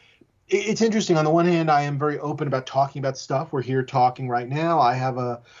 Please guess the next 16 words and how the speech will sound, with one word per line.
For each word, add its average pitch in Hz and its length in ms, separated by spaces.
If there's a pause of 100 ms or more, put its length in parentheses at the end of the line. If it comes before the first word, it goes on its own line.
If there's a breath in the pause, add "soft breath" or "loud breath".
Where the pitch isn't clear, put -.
(180 loud breath)
a 139 60
podcast. 151 640
Some 151 180
of 143 100
my 143 140
collection 143 480
is 123 100
posted, 165 800 (420 soft breath)
but 202 180
I 214 120
very 254 280
much 226 300
curate. 190 800 (800)
You 190 160
don't, 233 340
I, 196 160